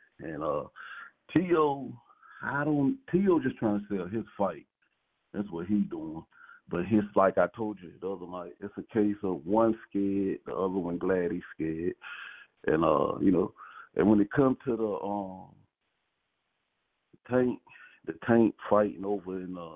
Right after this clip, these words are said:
Saudi Arabia, um, I'd rather for Tank to fight in Vegas. You know, I don't really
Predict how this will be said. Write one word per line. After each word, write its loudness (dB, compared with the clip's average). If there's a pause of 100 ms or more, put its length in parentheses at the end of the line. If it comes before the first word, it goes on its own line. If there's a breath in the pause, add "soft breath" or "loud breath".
(100)
Saudi -2
Arabia, -6 (840 soft breath)
um, -8 (1400)
I'd -2
rather 4 (280)
for -6
Tank -6
to -14
fight 0
in -6
Vegas. -2
You 0
know, 4
I 4
don't 6
really 2